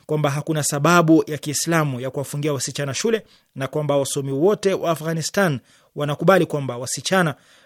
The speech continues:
wanapaswa kuruhusiwa kuendelea na masomo haraka iwezekanavyo ni nukta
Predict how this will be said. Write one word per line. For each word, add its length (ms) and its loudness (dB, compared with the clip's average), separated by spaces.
wanapaswa 760 -2
kuruhusiwa 480 -4
kuendelea 400 -2
na 60 -4
masomo 360 -4
haraka 320 -4
iwezekanavyo 580 -2
ni 120 -4
nukta 440 2